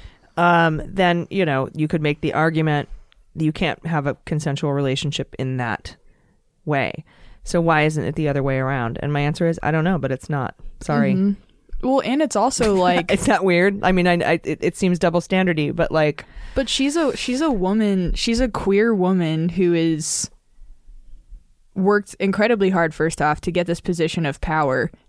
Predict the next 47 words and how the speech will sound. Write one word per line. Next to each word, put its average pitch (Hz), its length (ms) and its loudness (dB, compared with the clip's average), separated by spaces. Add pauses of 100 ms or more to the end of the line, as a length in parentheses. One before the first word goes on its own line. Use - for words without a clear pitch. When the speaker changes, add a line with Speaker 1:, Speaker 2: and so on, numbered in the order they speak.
Speaker 2:
If - 140 -4
you're 220 160 4
gonna 269 220 2
attach 180 420 0
your, 196 180 2
like, 170 220 0 (160)
assuming 214 420 0
that 214 140 0
the 180 120 0
argument 180 460 0
is 160 160 -2
that 160 260 2
it's 147 140 -4
inappropriate 175 520 -2
to 170 80 0
have 160 260 -2
that 165 260 2
relationship 175 680 0
because 160 680 0
you 175 140 0
have, 170 480 -2 (300)
you're 208 140 2
wielding, 180 480 0
like, 175 160 -2
a 170 60 0
power 165 420 0
over 190 260 2
someone, 214 560 2 (440)
it's 208 140 -4
like, 190 420 0 (440)
she - 240 0
doesn't 262 260 4
even 226 220 2
have 180 320 0
that 185 180 2
much 175 220 -2
power. 170 320 2
She's, 190 200 -2
like, 208 160 0
fighting 175 540 0
every 170 320 0
day 160 500 0 (120)
to 170 260 0
have 170 240 0
a 180 100 2
Speaker 1:
She's 156 120 -6
a, - 20 2